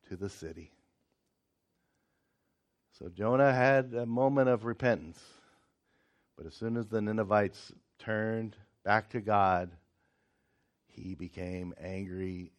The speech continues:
and again said, "It's better for me to die than to see these Ninevites coming back to God." What a contrast. The prophet,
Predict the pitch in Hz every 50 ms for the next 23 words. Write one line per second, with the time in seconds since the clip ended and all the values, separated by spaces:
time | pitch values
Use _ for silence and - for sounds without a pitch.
0 | _ - 85 82 80 78 78 85 98 92 87 82 85 80 78 80 _ _ _ _
1 | _ _ _ _ _ _ _ _ - 90 92 85 82 76 - 139 151 139 - -
2 | - _ - 76 80 82 90 87 - - 80 85 85 85 - - - _ 85 80
3 | 80 80 80 - - - 107 - _ _ _ _ _ _ _ _ _ _ _ _
4 | _ _ _ _ _ _ - - - - - - - 85 87 85 90 90 85 -
5 | 87 87 87 87 87 82 - - - - - _ - - _ 82 - - 82 82
6 | - - - - - - - 73 76 - - - - - _ _ _ _ _ _
7 | _ _ _ _ _ _ _ _ _ _ _ _ _ _ _ _ _ _ _ _
8 | _ _ _ _ _ _ _ _ _ _ 76 85 101 117 120 113 104 - - -
9 | 87 82 87 78 - 92 80 76 - - - - _ _ _ _ _ _ _ _
10 | _ _ _ _ _ _ _ _ _ _ _ _ _ _ _ _ _ _ _ _
11 | _ _ _ _ _ _ _ _ _ _ _ _ _ _ _ - - _ - -
12 | 104 113 117 110 - 95 92 76 -